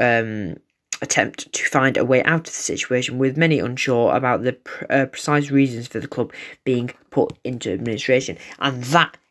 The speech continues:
is it, the, that last line. "With many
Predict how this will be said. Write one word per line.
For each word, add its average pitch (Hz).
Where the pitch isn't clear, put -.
is 139
it, 127
the, 131
that 143
last 156
line. 135
"With 180
many 202